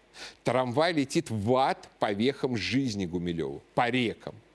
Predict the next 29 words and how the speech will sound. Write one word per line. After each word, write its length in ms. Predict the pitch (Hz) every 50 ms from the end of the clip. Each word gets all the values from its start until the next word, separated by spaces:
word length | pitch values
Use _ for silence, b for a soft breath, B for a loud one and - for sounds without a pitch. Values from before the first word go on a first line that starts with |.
| B B B B B
Переход 420 | - 131 127 139 - - 165 143
через 380 | - - - 135 120 123 117 107
реку 320 | 135 131 131 123 - -
Стикс 420 | 120 - - - 214 220 208 - -
символизирует 680 | - 131 113 110 110 113 113 113 139 147 139 135 120 -
смерть. 520 | - - 127 110 101 85 - - - - B B B B
Нева, 680 | 131 139 151 147 120 113 113 113 127 139 156 160 165 - - - _ _ -
Нил, 520 | 98 107 120 120 120 123 135 143 147 147 147 - _
Сена. 680 | - - - - - - 127 117 113 107 98 90 82 - - _ _ B B B B B B
И 40 | 113
вот 220 | 113 175 214 208
начинается 560 | 220 170 131 - 156 143 160 185 180 - -
Индия 640 | - - - 151 160 170 175 170 139 120 156 151 143
духа, 500 | 127 110 101 117 98 85 - - - - - - -
загробный 640 | 98 101 113 104 101 120 135 151 135 131 147 147
мир. 320 | 147 147 135 110 90 - - _ _ _ B B B B B
Конечно, 400 | B - 120 156 175 170 - -
Индия 560 | 135 123 - 185 214 233 220 185 165 185 160
здесь — 340 | 139 127 113 123 123 113 -
это 200 | 139 135 - 151
не 120 | 143 151 156
Шамбала 760 | - - - - 135 135 131 127 123 107 117 117 117 117 117
и 160 | 123 123 123
не 120 | 127 127
Гималаи 680 | 127 120 123 143 135 139 139 127 120 120 127 131 131 127
теософов 720 | 123 - - 131 113 117 - - - 123 131 131 - 104 - -
и 40 | 107
прочих 440 | - - - 107 110 - - - -
оккультистов. 760 | 110 101 - 127 120 120 - - - - - - - -